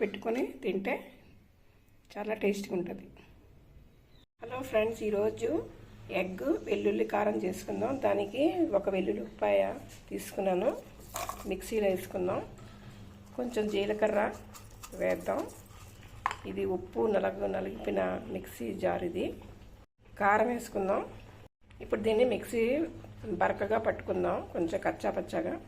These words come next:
ఇలా చేసుకుని పక్కన ఉంచుకుందాం. దీంట్లో నేను ఏ మసాలాలు వేయడం లేదు. చాలామంది లవంగాలు,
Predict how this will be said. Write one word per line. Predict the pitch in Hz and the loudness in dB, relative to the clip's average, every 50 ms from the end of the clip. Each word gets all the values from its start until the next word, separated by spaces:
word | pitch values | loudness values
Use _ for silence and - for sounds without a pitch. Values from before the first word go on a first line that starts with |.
| - - - - - - - - - - _ | -16 -16 -16 -16 -16 -16 -16 -16 -18 -20 _
ఇలా | - 214 214 208 208 | -8 -8 -6 -2 -2
చేసుకుని | 202 202 208 - - - 233 330 339 - | -2 -2 -2 -2 -2 0 2 2 2 2
పక్కన | 190 - - 226 233 208 | 0 0 2 2 2 2
ఉంచుకుందాం. | 185 - - - 190 190 233 254 233 | 0 0 -2 -2 0 0 0 0 -2
దీంట్లో | 240 247 - - 262 262 | -2 -2 -2 0 0 4
నేను | 233 220 208 214 | 4 6 8 8
ఏ | 233 226 214 | 6 6 4
మసాలాలు | 208 214 220 240 240 240 233 226 214 | 2 2 2 2 2 4 4 4 4
వేయడం | 196 196 - 220 202 185 | 4 4 2 2 2 2
లేదు. | 180 180 - - - | 2 0 0 0 0
చాలామంది | - 220 214 208 220 220 247 247 233 214 208 277 - - - - - - - - - - - 208 | 2 4 4 4 2 2 0 2 4 4 4 4 2 -2 -10 -14 -16 -16 -16 -16 -12 -4 -2 0
లవంగాలు, | 196 196 208 196 190 202 196 190 185 196 196 | 2 2 2 4 4 6 6 6 6 6 6